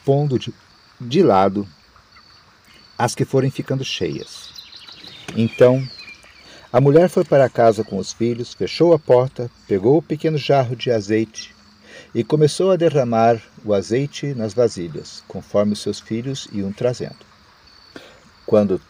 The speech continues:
todas as vasilhas estavam cheias, ela perguntou se havia mais alguma. "Esta foi a última", respondeu um dos filhos. Então o azeite parou de correr. Ela foi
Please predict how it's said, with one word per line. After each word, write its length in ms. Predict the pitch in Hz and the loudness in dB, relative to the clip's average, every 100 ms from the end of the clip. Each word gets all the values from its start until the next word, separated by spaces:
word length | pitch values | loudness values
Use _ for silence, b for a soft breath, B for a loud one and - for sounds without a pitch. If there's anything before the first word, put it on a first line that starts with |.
| _ | _
todas 400 | - 165 175 156 | 6 6 6 2
as 120 | 175 | 2
vasilhas 520 | 143 151 117 127 113 101 | 4 4 4 0 0 -4
estavam 360 | - 98 92 | 0 0 0
cheias, 640 | - 110 117 120 117 - - _ _ _ _ B B B B | -2 2 4 4 0 -8 -20 _ _ _ _ B B B B
ela 200 | 139 165 | 4 6
perguntou 420 | 202 180 156 180 | 4 0 0 -2
se 180 | - 135 | 2 2
havia 280 | 107 120 113 | 4 4 4
mais 200 | 113 104 | 4 2
alguma. 440 | 98 85 78 58 - - - - - - - - | 0 -2 -6 -10 -16 -20 -20 -20 -20 -20 -20 -4
"Esta 260 | 104 - 120 | -2 -2 0
foi 180 | 131 127 | 4 6
a 60 | |
última", 400 | 117 156 - 107 | 6 4 0 -6
respondeu 520 | 92 95 - 104 101 101 | -4 -8 -8 0 2 2
um 60 | |
dos 180 | 92 - | 0 -10
filhos. 500 | - 101 82 76 - _ b b b b b - | -8 -8 -8 -14 -18 _ b b b b b -16
Então 320 | - 104 104 | -2 0 2
o 60 | 104 | 2
azeite 360 | 95 107 - | 2 0 -2
parou 320 | - 104 110 | 0 4 4
de 100 | 143 | 2
correr. 400 | - 165 117 78 73 _ _ _ _ _ _ _ b b b | -2 -2 -2 -4 -8 _ _ _ _ _ _ _ b b b
Ela 200 | 104 113 | 2 4
foi 480 | 107 - 120 143 | 2 2 4 4